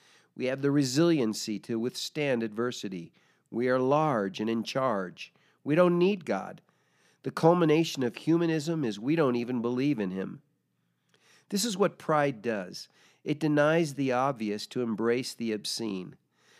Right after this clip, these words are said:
The self-dependent mock faith and rationalize accomplishment. Theirs is the disease of the affluent and spoiled. In materials they trust. They venerate the fruit of their own inventions. They trumpet science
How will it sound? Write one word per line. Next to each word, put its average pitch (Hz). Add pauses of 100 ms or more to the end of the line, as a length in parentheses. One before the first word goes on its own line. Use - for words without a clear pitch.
(140)
The 127
self-dependent 139 (300)
mock 123
faith 139
and 104
rationalize 117
accomplishment. 101 (640)
Theirs 151
is 147
the 151
disease 143
of 123
the 120
affluent 117
and 104
spoiled. 104 (580)
In 147
materials 165
they 104
trust. - (640)
They 156
venerate 156
the 131
fruit 165
of 131
their 123
own 143
inventions. 117 (320)
They 147
trumpet 139
science 123